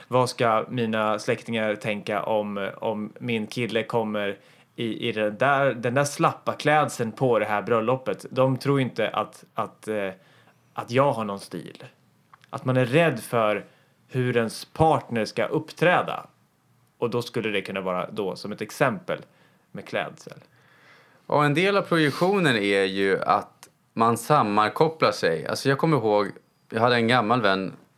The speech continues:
Speaker 2: vi umgås inte längre, men han när han växte upp så var han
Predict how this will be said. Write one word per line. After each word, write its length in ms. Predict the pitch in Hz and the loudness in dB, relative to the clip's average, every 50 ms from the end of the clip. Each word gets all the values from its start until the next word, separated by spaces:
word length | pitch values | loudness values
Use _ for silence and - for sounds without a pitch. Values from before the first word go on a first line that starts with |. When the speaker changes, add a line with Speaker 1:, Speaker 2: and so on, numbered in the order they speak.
| _ _ _ _ _ _ _ _ _ _ | _ _ _ _ _ _ _ _ _ _
Speaker 2:
vi 100 | 117 113 | 0 2
umgås 280 | 120 123 117 110 - 135 | 2 4 2 2 2 0
inte 200 | 120 110 - 104 | 0 2 2 2
längre, 380 | 120 139 151 139 113 98 92 | 2 4 4 2 2 2 2
men 280 | 98 110 120 123 120 117 - - - - - - - - - - - - - _ _ _ | 2 2 2 2 0 -2 -8 -14 -20 -20 -20 -20 -20 -20 -18 -16 -16 -18 -18 _ _ _
han 340 | - - 139 156 175 180 180 | 0 4 4 6 6 6 4
när 80 | 170 147 | 4 6
han 180 | 135 127 120 | 6 6 6
växte 300 | 117 120 117 - - 147 | 4 2 2 2 2 2
upp 160 | 151 143 143 | 2 2 0
så 160 | - - 120 110 | -2 0 0 2
var 340 | 104 107 110 107 104 101 95 | 4 4 6 6 6 6 6
han 380 | 98 101 101 98 92 - - | 4 2 2 2 0 -4 -10